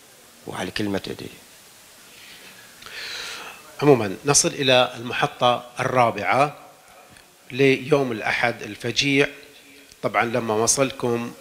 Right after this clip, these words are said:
Speaker 2: ال-، ال-، الاتصال ورحتون المقبرة،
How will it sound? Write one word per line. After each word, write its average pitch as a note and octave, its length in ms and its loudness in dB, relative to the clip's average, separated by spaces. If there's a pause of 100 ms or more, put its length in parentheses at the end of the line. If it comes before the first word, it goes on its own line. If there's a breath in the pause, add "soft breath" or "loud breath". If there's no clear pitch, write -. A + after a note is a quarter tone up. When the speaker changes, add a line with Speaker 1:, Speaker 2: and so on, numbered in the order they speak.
(160)
Speaker 2:
ال-، G#2+ 320 -6
ال-، F#2 1040 -6
الاتصال A2+ 680 2 (480)
ورحتون A2+ 640 -2
المقبرة، G#2+ 720 0